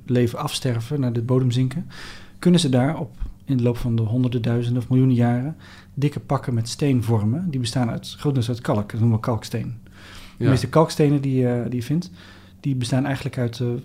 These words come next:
Speaker 1: uit de fossielen, samengepakte fossielen van eencelligen die kalk maken.
Speaker 2: Dus de Cliffs of Dover, zeg maar.
Speaker 1: Bijvoorbeeld, dat zijn allemaal fossiele eencelligen
Speaker 2: Ah, ja.
Speaker 1: die kalk maken. De, de piramides van, eh,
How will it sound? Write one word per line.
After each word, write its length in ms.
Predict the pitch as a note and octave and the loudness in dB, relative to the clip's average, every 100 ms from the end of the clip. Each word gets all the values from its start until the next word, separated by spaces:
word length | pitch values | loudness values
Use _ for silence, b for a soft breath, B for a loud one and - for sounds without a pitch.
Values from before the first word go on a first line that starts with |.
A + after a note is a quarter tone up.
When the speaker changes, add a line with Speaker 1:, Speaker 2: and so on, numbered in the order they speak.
| - | -10
Speaker 1:
uit 160 | - A#2+ | -8 -8
de 80 | |
fossielen, 380 | A#2+ B2 - D3 | -8 -4 -2 0
samengepakte 520 | C3+ C#3+ - C3+ - | 2 2 2 -4 -4
fossielen 360 | A#2 A2+ - C#3 | -6 -4 -2 -2
van 200 | - A#2+ | -4 -6
eencelligen 540 | - B2+ C#3 D3 A2+ | -2 -2 0 0 0
die 100 | A2 | -4
kalk 260 | - C#3 A2+ | -2 -2 0
maken. 340 | G#2+ G2 - - | -2 -2 -8 -10
Speaker 2:
Dus 160 | - - | -10 -10
de 100 | - | -6
Cliffs 300 | A#2+ A#2 G#2+ | -2 -2 -4
of 100 | - | -2
Dover, 420 | G2+ D#2 - D2 | -2 -2 -6 -12
zeg 80 | - | -6
maar. 80 | B2 | 0
Speaker 1:
Bijvoorbeeld, 460 | C3+ A#2 D3+ A2+ | 2 4 4 4
dat 100 | A#2+ | 2
zijn 120 | - | 0
allemaal 440 | - D#3 D3 C3 B2+ | 0 2 4 4 0
fossiele 560 | - A#2+ C#3+ A#2+ A2+ | -4 -8 -6 -2 -2
eencelligen 600 | - A#2+ A#2+ A#2+ A2+ - - B B - | -2 -4 -2 -4 -4 -8 -16 B B -10
Speaker 2:
Ah, 60 | |
ja. 80 | F2+ | -6
Speaker 1:
die 80 | F#2+ | -2
kalk 240 | D3+ C3 | 2 2
maken. 460 | A2 G#2 G2+ - D#3 | 2 0 -4 -10 -6
De, 220 | C3 A#2+ A#2 | -2 0 -2
de 80 | A#2 - - - - | -4 -10 -20 -16 -4
piramides 680 | B2+ A#2+ B2 A#2 A#2 - - | 0 4 2 2 -4 -10 -12
van, 280 | A#2+ A2 | -6 -4
eh, 180 | A2 C#3 | -4 -6